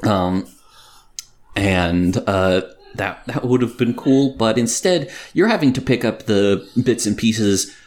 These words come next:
while you're working as a sidekick, uh, for the Immortal, who, who definitely knows stuff. He,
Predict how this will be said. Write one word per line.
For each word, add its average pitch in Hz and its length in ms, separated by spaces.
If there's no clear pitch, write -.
while 110 420
you're 107 240
working 95 680
as 92 480
a 101 100
sidekick, 90 840
uh, 85 280
for 95 220
the 92 140
Immortal, 90 500
who, 98 480
who 214 120
definitely 190 460
knows 113 460
stuff. - 480
He, 117 240